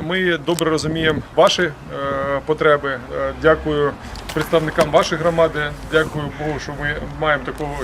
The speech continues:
чудового представниця, як Мар'яна, яка працює вже теж з перших днів війни на нашому фонді. І, е, е, основною нашою, якби, пріоритетом нашого фонду відбирати саме для,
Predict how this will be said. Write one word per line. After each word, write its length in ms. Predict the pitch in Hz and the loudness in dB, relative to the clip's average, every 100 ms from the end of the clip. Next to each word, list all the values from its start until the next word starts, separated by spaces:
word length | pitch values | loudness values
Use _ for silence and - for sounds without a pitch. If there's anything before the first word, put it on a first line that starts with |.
| - | -8
чудового 260 | - 151 143 | -4 -4 -4
представниця, 480 | 147 156 147 143 139 | -6 -6 -4 -4 -4
як 120 | 139 | -2
Мар'яна, 360 | 143 151 190 180 | 0 2 2 0
яка 200 | 156 151 | -2 -2
працює 340 | 139 - 147 | -4 -6 -6
вже 120 | 131 | -6
теж 200 | 127 139 | -6 -8
з 160 | 120 - | -6 -6
перших 260 | 131 135 | -4 -4
днів 180 | 131 131 131 | -8 -8 -8
війни 260 | 131 135 127 - - - | -6 -6 -8 -14 -20 -10
на 80 | 139 | -2
нашому 340 | 135 - 131 | -2 -2 -10
фонді. 360 | - 180 180 156 | -4 -2 -2 -4
І, 580 | 143 135 127 127 123 123 | -4 -4 -6 -4 -2 0
е, 420 | 123 123 120 120 113 - - 78 - - | 2 2 2 0 -2 -8 -8 -10 -10 -10
е, 640 | 127 120 - - - 175 156 - - 135 | -8 -10 -14 -16 -8 -6 -6 -8 -8 -8
основною 460 | 147 165 170 170 160 | -4 -2 0 0 2
нашою, 320 | 156 - 147 | 0 -2 -4
якби, 320 | 135 135 - - | -4 -6 -6 -4
пріоритетом 560 | 156 160 196 214 160 | 0 2 0 0 0
нашого 260 | 135 - 127 | -2 -4 -6
фонду 340 | 135 120 117 104 - - - - | -4 -4 -4 -8 -12 -18 -16 -8
відбирати 460 | 113 131 160 175 165 | -6 2 4 4 2
саме 340 | - 147 143 | -2 -2 -2
для, 160 | 135 | -4